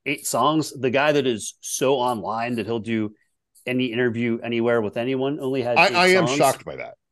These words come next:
Speaker 2: I, and, and also, I'm also shocked that he didn't just say, uh, like, again, going back to, like, the, just going to one album, Jimmy Buffett's greatest hits.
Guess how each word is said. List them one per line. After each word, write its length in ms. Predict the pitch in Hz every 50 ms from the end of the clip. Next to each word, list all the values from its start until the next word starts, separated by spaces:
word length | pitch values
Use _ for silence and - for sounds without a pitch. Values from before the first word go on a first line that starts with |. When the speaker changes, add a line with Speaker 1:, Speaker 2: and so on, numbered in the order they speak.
| _ _ _ _ _ -
Speaker 2:
I, 100 | 160 170 -
and, 160 | 196 220 214 - -
and 160 | 190 202 220 214 -
also, 460 | 185 170 180 208 196 - 196 170 143
I'm 300 | - 135 165 185 180 165 165 -
also 260 | 147 160 180 - 180
shocked 340 | 147 - - 151 139 127 -
that 120 | 135 127
he 100 | - 127
didn't 260 | 120 131 139 131 127 123
just 220 | - 123 113 -
say, 400 | - 120 107 104 107 104 101 - _ _ _ _ _ _ _ _
uh, 300 | 104 104 101 101 101 92 - _ _ _ _ _ _
like, 200 | - 110 98 92
again, 460 | 110 85 - 156 139 104 92 90 90
going 240 | 82 98 98 98 101
back 160 | 107 101 98
to, 80 | - 104
like, 260 | 90 95 90 82 -
the, 260 | _ 92 87 85 85 - _ 90
just 280 | 80 98 90 - 107 90
going 260 | 78 87 90 95 95
to 80 | 90 87
one 260 | 78 78 87 87 87
album, 460 | 82 80 87 92 120 131 147 151 151 _ _ _ _ _ _ _ _ _ _ _ _ _ _
Jimmy 300 | - - 113 110 113 104
Buffett's 400 | 87 98 95 - 101 90 - -
greatest 400 | - 90 80 78 76 - - -
hits. 320 | - - - - - -